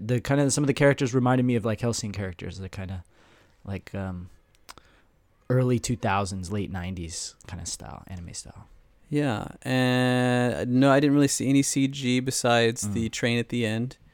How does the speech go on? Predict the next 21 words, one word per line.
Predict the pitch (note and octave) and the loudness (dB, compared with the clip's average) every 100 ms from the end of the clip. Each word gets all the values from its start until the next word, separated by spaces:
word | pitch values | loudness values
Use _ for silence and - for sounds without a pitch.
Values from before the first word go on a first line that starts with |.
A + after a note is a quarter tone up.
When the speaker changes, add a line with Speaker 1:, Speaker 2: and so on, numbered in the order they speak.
| _ | _
Speaker 1:
Okay, | - G#2+ G2+ G#2+ - | -10 -8 -6 -8 -8
yeah. | - | -4
Speaker 2:
Uh, | A2+ A2 G#2+ G#2 - G1+ | -2 0 -2 -4 -6 -8
which | - A#2 | -8 -6
it | E2+ C2+ G#2+ | -6 -6 -6
was | A2+ - - | -6 -8 -8
kinda | A2 | -8
s-, | A2+ | -8
pretty | - A#2+ | -6 -6
seamless, | - G2+ G2 A2 A#2+ - | -6 -6 -4 -4 -6 -10
Speaker 1:
Uh-huh. | A2 F#2+ F#2+ G2 - | -8 -6 -8 -10 -10
Speaker 2:
which | A#2 - | -10 -8
is, | A#2 - - | -8 -10 -6
you | C#3 | -4
know, | A#2+ | -4
fine. | - B2+ C#3 | -4 -2 -2
It | D3 | -4
was | C#3+ | -6
good. | C3+ D#3+ - _ - - | -6 -8 -10 _ -16 -6
Speaker 1:
Yeah. | A2 G2+ - | -4 -4 -2
Speaker 2:
Um, | C#3 C3 B2+ B2+ B2+ B2 B2 | 0 2 2 2 2 2 0